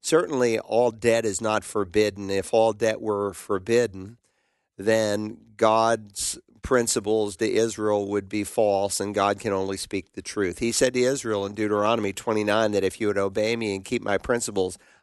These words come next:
I'll make you the lender rather than the borrower.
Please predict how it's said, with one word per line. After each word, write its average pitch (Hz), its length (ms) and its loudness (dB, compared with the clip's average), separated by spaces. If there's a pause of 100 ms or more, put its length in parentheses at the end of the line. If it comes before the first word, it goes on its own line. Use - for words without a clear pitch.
(120)
I'll 110 200 4
make 117 320 -2
you 110 140 0
the 101 120 0
lender 98 760 -2 (440)
rather 107 380 2
than 98 240 -2
the 98 80 -6
borrower. 104 680 -2